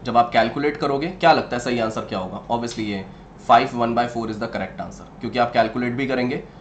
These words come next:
तो कितना हो जाएगा, वन हंड्रेड फ़ाइव डिवाइडेड बाय ट्वेंटी, ये जाएगा चार पे, ये जाएगा ट्वेंटी वन पे, तो फ़ाइव वन बाय फ़ोर सही answer होगा। ठीक है, विनीत और ईशान का answer सही था, which is good।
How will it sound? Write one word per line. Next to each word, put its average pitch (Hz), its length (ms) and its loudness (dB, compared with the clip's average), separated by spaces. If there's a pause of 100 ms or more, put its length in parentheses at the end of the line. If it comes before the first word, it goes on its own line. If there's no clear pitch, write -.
(200)
तो 113 60 -6
कितना 147 240 0
हो 127 60 8
जाएगा, 104 240 0
वन 113 220 2
हंड्रेड 127 360 -2
फ़ाइव 127 260 0
डिवाइडेड 110 380 -2
बाय 113 140 0
ट्वेंटी, 110 480 -6 (440)
ये 117 160 0
जाएगा 120 280 2
चार 110 380 2
पे, 160 160 -6 (160)
ये 110 140 -4
जाएगा 113 260 0
ट्वेंटी 110 360 -4
वन 117 180 -2
पे, 120 220 -6 (420)
तो 123 80 -6
फ़ाइव 117 400 2
वन 107 200 -2
बाय 117 160 0
फ़ोर 104 260 -8
सही 98 300 -10
answer 87 300 -12
होगा। - 240 -16 (1300)
ठीक 202 180 2
है, - 260 0
विनीत 147 360 2
और 147 320 4
ईशान 120 280 4
का 120 120 2
answer 113 180 0
सही 101 200 -8
था, - 20 -14
which 110 240 -10
is 104 60 -10
good। 101 280 -14